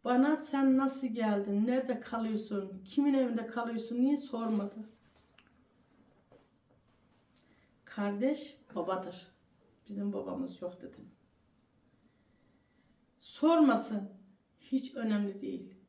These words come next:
Ben bana, beni sorsun, "Neredesin?" diye sorsun diye gitmedim. Ben Sunay'ım için gittim.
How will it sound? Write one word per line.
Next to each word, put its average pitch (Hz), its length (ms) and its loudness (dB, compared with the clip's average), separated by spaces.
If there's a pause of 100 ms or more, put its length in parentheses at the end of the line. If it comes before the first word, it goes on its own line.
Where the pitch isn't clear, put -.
(800)
Ben 277 420 4
bana, 254 400 4
beni 254 180 6
sorsun, 240 580 -2
"Neredesin?" 233 460 -4
diye 220 120 -4
sorsun 226 440 -8
diye 226 140 -4
gitmedim. - 520 -8
Ben 202 140 -4
Sunay'ım 202 480 -4
için - 280 -12
gittim. - 280 -20